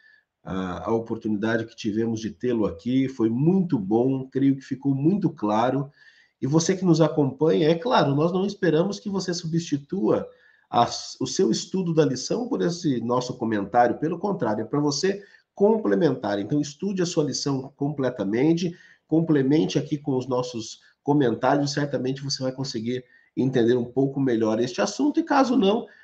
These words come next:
deixe o seu comentário, entre em contato conosco. Mais uma vez eu peço,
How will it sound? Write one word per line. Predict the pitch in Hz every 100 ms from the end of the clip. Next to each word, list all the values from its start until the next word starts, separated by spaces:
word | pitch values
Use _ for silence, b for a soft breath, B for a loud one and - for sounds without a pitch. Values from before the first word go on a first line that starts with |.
| B -
deixe | 185 214
o | -
seu | 208
comentário, | 185 156 - 139 151 143
entre | 156 175 165
em |
contato | 160 123 139 131 -
conosco. | 107 107 143 143 123
Mais | 131
uma | 135 113
vez | 131
eu | 131
peço, | - 120 127 - 113